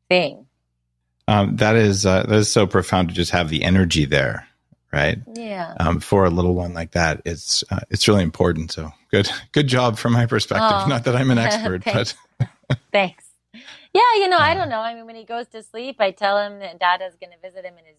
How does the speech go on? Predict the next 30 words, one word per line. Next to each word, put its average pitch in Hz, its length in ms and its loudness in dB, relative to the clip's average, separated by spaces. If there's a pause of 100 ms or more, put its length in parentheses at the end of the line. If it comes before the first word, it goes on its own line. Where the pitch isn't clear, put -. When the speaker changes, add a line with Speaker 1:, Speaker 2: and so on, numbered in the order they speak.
Speaker 1:
dreams, 185 560 -10
and 160 140 2
I 156 60 2
ask 175 400 2
him 190 140 -12
all 180 100 -10
the 180 100 -14
time 185 380 -2
if 180 120 -16
he, 170 220 -18 (180)
if 180 180 -4
he 185 100 -4
sees 185 400 -4
Dada, 202 480 4
'cause 170 180 -10
I 175 100 -4
do 175 240 -12
believe 180 420 -8
that 165 220 2 (480)
little 190 300 4
kids 190 360 -4
haven't 180 320 0
developed 175 440 0
that 170 180 2
part 180 180 0
of 156 60 -8
their 170 120 -6
brain 170 400 -10
yet 180 320 -4
that 165 220 2